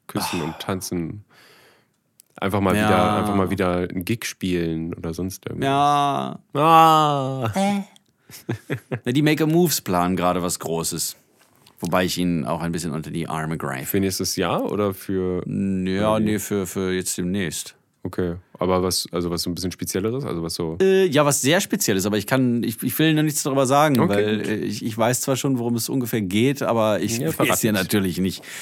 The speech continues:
Speaker 2: schon alles. Weißt du, sonst ist noch jemand schneller als die und dann so, Konkurrenzation ist nicht eine gute Station.
Speaker 1: <laughs>
Speaker 2: Und deswegen, ja, das sollen die schon mal selber ankündigen,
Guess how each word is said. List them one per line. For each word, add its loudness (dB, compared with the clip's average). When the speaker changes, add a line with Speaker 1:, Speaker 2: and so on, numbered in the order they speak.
Speaker 2:
schon -2
alles. 0
Weißt 0
du, 2
sonst 4
ist 0
noch 0
jemand 0
schneller 4
als 0
die -2
und -2
dann -4
so, -6
Konkurrenzation 4
ist -2
nicht 2
eine 4
gute -2
Station. -10
Speaker 1:
<laughs> -
Speaker 2:
Und -8
deswegen, 0
ja, 2
das 0
sollen 2
die 0
schon 0
mal 2
selber 2
ankündigen, 0